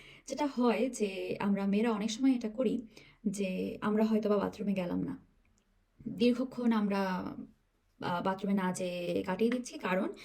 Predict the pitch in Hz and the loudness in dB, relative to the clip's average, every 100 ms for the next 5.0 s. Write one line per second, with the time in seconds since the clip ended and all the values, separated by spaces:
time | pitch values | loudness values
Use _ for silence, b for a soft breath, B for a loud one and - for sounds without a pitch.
0 | B B B B 202 214 196 196 202 190 | B B B B 2 4 4 2 0 -2
1 | 202 190 185 185 202 208 190 190 190 214 | -4 -2 -2 -2 -2 0 0 2 2 2
2 | 240 202 202 185 180 190 190 190 - 196 | 2 2 0 0 -2 -4 -4 -6 -4 -2
3 | 185 185 220 262 254 269 302 330 240 226 | 0 2 2 0 -2 0 0 0 -2 0
4 | 226 240 247 240 233 220 226 247 247 262 | 0 0 -4 -4 0 2 2 0 -4 -6